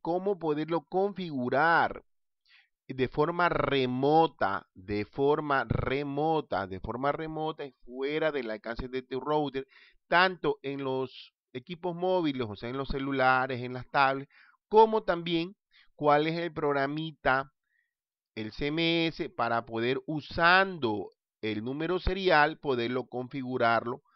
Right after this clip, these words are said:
para verlo en las computadoras. Entonces, eh,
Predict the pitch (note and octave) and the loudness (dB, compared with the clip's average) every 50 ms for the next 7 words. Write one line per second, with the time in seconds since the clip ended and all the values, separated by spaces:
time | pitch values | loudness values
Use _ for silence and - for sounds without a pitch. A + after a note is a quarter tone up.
0 | _ _ _ - A2+ A2 A2 G#2+ G2+ G2 G2+ G2+ G2+ G#2+ G#2+ - - G#2 G2 F#2+ | _ _ _ 0 2 4 4 4 4 2 -2 -4 -4 -6 -8 -10 -12 -12 -12 -10
1 | G2 G#2+ - _ _ _ - A2+ G#2 A2 A2+ - B2 D3+ G3+ A#3+ - - - - | -12 -14 -14 _ _ _ -12 -10 -10 -6 0 2 4 6 6 6 4 2 0 -6
2 | - - _ _ _ _ _ _ _ _ - C#3 D3 C3+ - - - _ _ _ | -12 -14 _ _ _ _ _ _ _ _ 0 0 0 0 0 -6 -14 _ _ _
3 | _ _ _ _ _ - - - - - - - _ _ _ _ _ C3 C#3+ D3 | _ _ _ _ _ -20 -20 -20 -20 -20 -20 -20 _ _ _ _ _ -2 -2 0
4 | D3 D3 D3+ D3+ D3+ - | 0 0 0 0 -2 -4